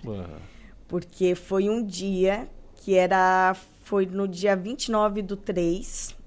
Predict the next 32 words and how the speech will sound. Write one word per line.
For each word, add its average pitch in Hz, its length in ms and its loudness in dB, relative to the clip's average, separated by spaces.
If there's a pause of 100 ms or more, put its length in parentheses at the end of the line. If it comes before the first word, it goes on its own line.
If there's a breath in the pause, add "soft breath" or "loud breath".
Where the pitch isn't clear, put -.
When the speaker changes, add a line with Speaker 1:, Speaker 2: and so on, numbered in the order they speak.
Speaker 2:
de 185 200 -8
dois 190 280 0
mil 240 100 -2
e 247 40 -6
vinte 269 180 -6
e - 20 -4
seis. 180 540 -2 (180)
Faz 233 140 -12
pouco - 240 -16
tempo, 202 420 -8
né? 104 200 -4
Speaker 1:
Uhum. 113 180 -8 (800 loud breath)
Speaker 2:
E 196 220 0
do 175 300 -4
asfalto, 202 880 0
quando 226 300 -8
passa 220 340 -6
no 190 100 -4
asfalto, 180 640 -6
tu - 140 -10
já 180 180 -2
vê 185 200 -4
a 190 60 0
igreja. 156 540 -8 (460 soft breath)
Aliás, 196 400 0
em 190 260 -2
vários 196 540 -4
ângulos 190 400 -6
aqui 175 180 -8
da, 175 220 -2
da 175 160 -6
cidade, 185 680 -2